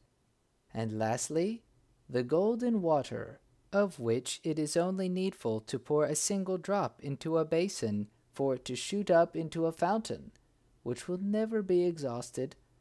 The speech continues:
nor will the basin ever overflow." The three things of which I have spoken are all to be found in one place, on the borders of this kingdom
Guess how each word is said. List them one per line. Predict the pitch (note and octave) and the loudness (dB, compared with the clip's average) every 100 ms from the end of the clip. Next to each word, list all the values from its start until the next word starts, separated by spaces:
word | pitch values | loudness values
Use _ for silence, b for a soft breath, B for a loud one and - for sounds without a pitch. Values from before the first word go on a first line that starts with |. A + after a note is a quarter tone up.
| _ - | _ -12
nor | C3 B2+ E3+ G3 | -4 0 2 4
will | G3 F3 | 2 0
the | E3+ | 0
basin | E3 E3+ G3 - A#2+ G#2 G#2+ - - | 2 2 2 0 -2 -2 -6 -12 0
ever | G3 D3 A#2 | 2 2 0
overflow." | A2 A#2 D#3 D3+ F#3+ F#3+ C#3 - - _ _ _ _ _ _ _ _ _ _ _ _ _ _ _ _ _ _ _ _ _ _ _ | -2 -2 -4 -2 4 4 4 0 -12 _ _ _ _ _ _ _ _ _ _ _ _ _ _ _ _ _ _ _ _ _ _ _
The | C#3+ C#3 | -4 -2
three | D3+ - B3 C4 | -2 -4 -2 -2
things | B3+ A#3 G3 E3+ G3+ G3+ | 0 0 2 0 -2 0
of | E3 D3 | -2 0
which | F3 F3+ | -2 0
I | F3 D#3 | 0 0
have | C#3 - | -2 -6
spoken | - - A3 G#3+ A#2 G#2+ A2 - | -6 0 0 0 -2 -2 -4 -4
are | C3+ C3+ | 0 2
all | F3 A3 | 2 0
to | A#3+ G3 | -2 -4
be | F3+ | -2
found | F#3 - G3 F#3 | -2 0 2 2
in | F#3 E3+ | 0 -2
one | C3+ C#3 | -4 -8
place, | - G#3 G3+ C3 - - - _ _ _ - | -6 -2 0 -2 -6 -14 -16 _ _ _ -4
on | A#2+ A#2+ | -2 0
the | |
borders | G#2+ A#2 D#3+ G3 A#3 B3 A#3 | 0 2 2 2 0 -2 0
of | E3 B2+ | -2 0
this | D#3+ G#3 | -2 -2
kingdom | - E3+ C#3+ A2+ B2 F#3 | -4 -4 -2 -2 -2 -4